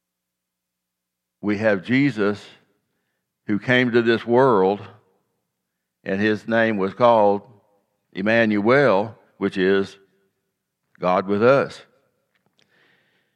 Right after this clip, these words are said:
And only now we have a better covenant, because now he doesn't dwell in a tent made with hands, but he dwells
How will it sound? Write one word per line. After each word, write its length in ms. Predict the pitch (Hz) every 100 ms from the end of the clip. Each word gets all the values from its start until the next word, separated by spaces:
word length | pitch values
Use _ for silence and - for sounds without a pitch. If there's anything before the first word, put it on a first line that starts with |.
| _ _ _ _ _ _ _ _ _ _ _ _ _ -
And 160 | 95
only 260 | 113 120 101
now 380 | 123 165 143 123
we 260 | 113 143
have 300 | 131 135 120
a 100 | 117 110 104 -
better 340 | 95 131 175 143
covenant, 640 | - 110 98 98 113 -
because 360 | 110 120 104 101
now 360 | 117 147 131
he 160 | 120 127
doesn't 400 | 117 117 98 90
dwell 540 | 104 127 147 113 117 -
in 120 | 107
a 60 | 95
tent 480 | - 113 117 -
made 240 | 117 110 110
with 160 | 95
hands, 480 | - 98 92 107 131 - - _ _ _ _ _ _ _ 104
but 180 | 101
he 160 | 98 107
dwells 580 | 104 95 101 107 117